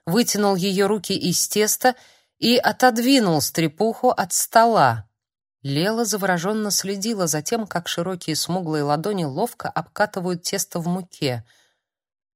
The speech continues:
"Что ты его колотишь, словно бельё в полынье?" спокойно спросил обережник. Девушка не нашлась, что ответить. Она застыла возле окна, держа на отлёте испачканные руки.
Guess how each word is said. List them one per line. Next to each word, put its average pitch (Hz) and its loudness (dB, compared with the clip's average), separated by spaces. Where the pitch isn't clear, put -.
"Что - -6
ты - -8
его 131 -4
колотишь, 165 -2
словно 131 -2
бельё 151 -2
в 107 -8
полынье?" 123 -2
спокойно 131 -2
спросил 131 -2
обережник. 127 -4
Девушка 135 -6
не 202 -4
нашлась, 170 -4
что - -2
ответить. 185 -6
Она 147 0
застыла 180 0
возле 156 -2
окна, 151 -2
держа 165 -4
на 170 -2
отлёте 135 -6
испачканные 160 -4
руки. 151 -6